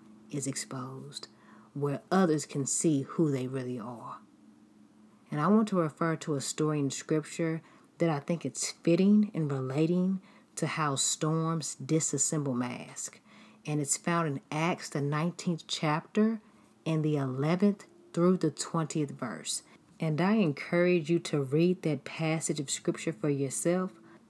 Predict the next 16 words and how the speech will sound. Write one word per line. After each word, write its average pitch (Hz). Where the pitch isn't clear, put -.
But 160
let 165
me 180
let 170
you 165
know 160
what 185
happened. 139
And 139
like 139
I 170
said, 180
read 139
it 147
for 170
yourself 165